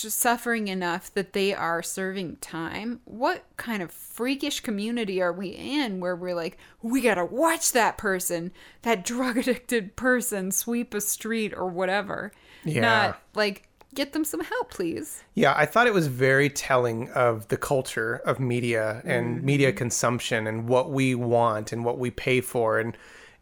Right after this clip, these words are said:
Speaker 2: just how twisted and kind of gross it is, you know? It was just,
Speaker 1: Yeah.
Speaker 2: this was really just a big circus. And, but he did it. He did the five days and,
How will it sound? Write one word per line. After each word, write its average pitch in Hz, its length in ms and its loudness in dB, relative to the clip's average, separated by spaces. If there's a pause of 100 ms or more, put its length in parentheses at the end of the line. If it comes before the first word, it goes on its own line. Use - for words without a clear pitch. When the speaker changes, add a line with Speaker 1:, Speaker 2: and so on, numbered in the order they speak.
Speaker 2:
just - 200 0
how 170 380 6
twisted 156 540 2
and 110 320 -2 (220)
kind 170 180 -2
of 117 260 -10
gross 139 480 -2
it 107 120 0
is, 110 320 -4
you 123 80 -4
know? 117 180 -6
It 190 60 -6
was 240 140 -6
just, 208 240 2
Speaker 1:
Yeah. 214 280 0 (120)
Speaker 2:
this 170 180 0
was 233 180 4
really 131 500 4
just 123 240 0
a 113 60 0
big 120 400 -2
circus. 127 640 -2
And, 127 380 0 (640)
but 156 100 6
he 156 60 6
did 233 140 8
it. 254 60 6
He 135 100 6
did 143 160 4
the 139 80 2
five 139 600 2
days 139 560 6
and, 117 460 0